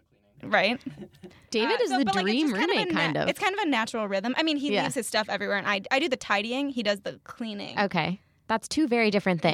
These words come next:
Speaker 3: things.
Speaker 2: So, I mean, I, I think it fell into a natural rhythm purely because of the things we each care about.
Speaker 3: What's
Speaker 2: Hmm.
Speaker 3: the one,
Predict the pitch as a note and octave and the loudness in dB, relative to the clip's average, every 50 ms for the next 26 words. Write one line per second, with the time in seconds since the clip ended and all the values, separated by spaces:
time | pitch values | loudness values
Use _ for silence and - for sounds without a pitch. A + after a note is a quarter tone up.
0 | - - - - - - _ _ _ _ _ _ - - E4 E4+ D#4 E4 E4+ F4+ | 2 -4 -8 -10 -10 -12 _ _ _ _ _ _ -2 0 2 2 4 2 2 2
1 | E4 D4+ - D#4+ - D4+ D#4+ - - - D#4 D4+ D4 D4 - - A#3+ G#3+ A3 A3+ | 0 2 2 2 2 2 0 0 -2 -2 -2 0 0 -2 -2 0 2 2 2 2
2 | A3+ A#3+ G#3+ G#3+ G3+ F#3+ G3 - G3+ G3 F#3 G3 F#3+ F#3+ A3+ A3+ A#3 G#3+ - - | 0 -2 -2 0 0 -2 0 0 -2 -2 0 0 -2 0 0 -2 0 -2 -2 0
3 | - A3+ G#3 G3+ G3 G3+ G#3 F#3+ F#3+ - A3 G3 F#3+ G3 F3+ - G3+ F3+ G3 G3+ | 0 0 0 2 0 -2 -6 -6 -6 -4 -2 0 0 0 0 -2 0 2 0 0
4 | - G#3+ F#3 F#3 G3+ G3+ G3+ - - - - - - - G3+ G3+ G3 G3 A3+ C4+ | 0 -2 -4 -4 -2 -4 -4 -4 -4 -4 -4 -6 -6 -4 -4 -2 -2 -2 0 0
5 | D4 D#4+ D#4+ _ _ - - G#3+ A#3 A#3+ B3 G#3 G3+ C#4+ C4+ G#3 F#3 F#3+ G3 F#3+ | -2 -2 -4 _ _ -4 0 0 0 0 0 -2 0 0 0 0 0 0 2 2
6 | F#3 F#3 F#3 F#3+ F#3+ F#3+ | 2 2 2 0 -2 -2